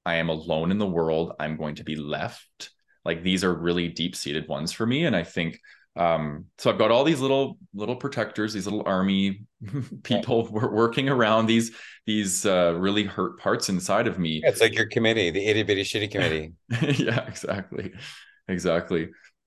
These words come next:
Speaker 1: So it's been really cool doing some of this work and really getting a clear sense of where these parts live in my body. 'Cause some of the, the woman that I've been seeing for somatic,
Speaker 2: Yeah.
Speaker 1: uh, therapy, she's also trained in I F S. Um, it was, like, a beautiful fit. This woman's amazing. And, uh,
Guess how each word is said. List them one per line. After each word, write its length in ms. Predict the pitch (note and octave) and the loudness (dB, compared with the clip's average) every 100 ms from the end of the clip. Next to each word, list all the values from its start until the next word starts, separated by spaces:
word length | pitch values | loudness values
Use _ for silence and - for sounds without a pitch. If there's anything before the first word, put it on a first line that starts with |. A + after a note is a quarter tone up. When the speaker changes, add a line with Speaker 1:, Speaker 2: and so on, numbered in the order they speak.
| _ _ - | _ _ 2
Speaker 1:
So 320 | D3+ C#3+ - | 6 6 6
it's 160 | C#3 | 2
been 160 | C3+ D3+ | 4 6
really 240 | D3 D#3 | 6 6
cool 280 | D#3 - C#3+ | 4 4 4
doing 220 | A2+ A2+ | 6 2
some 160 | A2 A2+ | 2 0
of 60 | G#2 | 0
this 160 | G2+ | 0
work 220 | G2 G2+ G#2 | 0 0 0
and 100 | F#2 | 0
really 220 | F#2 F#2 | 0 2
getting 320 | F2+ F2 F2 | 2 2 0
a 80 | E2 | -2
clear 240 | - E2+ | -2 -2
sense 340 | E2 D#2+ E2 F#2 | 0 -2 -2 -4
of 160 | D#2 | -4
where 240 | E2+ E2 E2 | 0 2 2
these 200 | E2 - | -2 -6
parts 360 | - E2 - | -4 -2 -4
live 320 | D#2+ D#2+ E2+ | -4 0 0
in 220 | - F#2 E2+ | -2 -2 -2
my 160 | D#2 | -2
body. 400 | D2+ D2 D2+ A#2 | -4 -4 -2 -4
'Cause 180 | - A#2 | -4 -2
some 200 | A2+ A2+ | 0 2
of 60 | G#2+ | 4
the, 200 | F#2 F2+ | 4 4
the 120 | F#2+ | 2
woman 300 | F#2 F#2+ F#2 | 4 4 4
that 120 | E2+ | 2
I've 120 | E2 | 2
been 140 | E2 E2 | -2 -8
seeing 340 | - F2 E2+ | -4 -2 -2
for 200 | - E2+ | -2 -4
somatic, 400 | - E2 D2+ D#2 E2 - | -4 -2 -2 -2 -4 -4
Speaker 2:
Yeah. 60 | E2 | -4
Speaker 1:
uh, 120 | D#2 - | -4 0
therapy, 360 | F2+ G2 E2+ | 0 0 -2
she's 380 | D#2 - F2 - | -4 -4 -4 -4
also 380 | - D#2+ E2 F#2 | -4 -4 -2 -4
trained 260 | - F2 D#2+ | -4 -4 -4
in 60 | |
I 120 | D2+ | -4
F 140 | D2 - | -4 -4
S. 340 | C#2+ - - - - - - - | -6 -4 -8 -10 -20 -20 -20 -6
Um, 260 | E2+ E2 E2 | -2 0 0
it 60 | |
was, 120 | F#2+ | 0
like, 100 | A#2 A2+ | 2 0
a 120 | - | -2
beautiful 400 | - E2 E2 - | -6 -2 -2 -4
fit. 300 | - - B1+ | -10 -6 -6
This 160 | F2+ - | -6 -6
woman's 220 | F#2 E2 | -4 -4
amazing. 520 | D2+ D2 D2+ D#2+ D2+ - | -6 -8 -8 -8 -8 -6
And, 380 | E2 E2 D#2 D#2+ | -4 -2 -4 -2
uh, 360 | D#2+ D2+ D2 | 0 0 -2